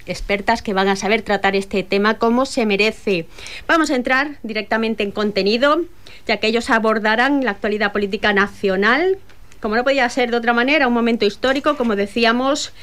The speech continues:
que necesitará de mucho diálogo, negociación en esta legislatura. Lanzamos ya preguntas abiertas para definir, opinar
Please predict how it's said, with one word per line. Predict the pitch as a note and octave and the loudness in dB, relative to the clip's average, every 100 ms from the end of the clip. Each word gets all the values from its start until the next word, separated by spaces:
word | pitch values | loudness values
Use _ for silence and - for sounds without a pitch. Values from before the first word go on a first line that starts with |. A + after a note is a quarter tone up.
| - | -12
que | - B3+ | -2 0
necesitará | B3 B3 B3 A#3+ A#3+ A#3 B3+ B3+ | 2 0 -2 -2 0 2 0 -2
de | - | -8
mucho | G#3 G#3+ - G#3 | -6 -6 -6 -4
diálogo, | G3 G3 A#3+ C#4+ C#4+ | 0 0 0 2 0
negociación | B3 G#3+ G3+ G3 - A#3+ C4+ E4 E4 | 2 -2 -2 -4 0 0 2 -2 -2
en | G#3+ | -2
esta | G3+ G#3+ | -2 0
legislatura. | A3 A3+ A#3 A3 A#3 B3+ F3 - - - - | 0 0 0 0 2 0 0 -8 -18 -14 0
Lanzamos | A#3+ A3+ A#3 D#4+ D4+ B3+ F#3 E3+ - - - | 2 2 2 2 2 2 -2 -6 -14 -18 -16
ya | G3+ F#3+ G#3+ A#3 | -10 -2 0 0
preguntas | A3+ G#3 G#3+ G#3 - - - - - | -2 -2 -2 -2 -4 -14 -16 -16 -6
abiertas | F3+ G#3 A#3+ B3+ C4 C4 C4+ | -4 0 0 2 2 2 0
para | - A3 | -4 -4
definir, | G#3 A3 A#3 A#3+ C4 | -2 -2 0 2 2
opinar | A#3 A3 G#3+ A3 | -2 -2 0 -2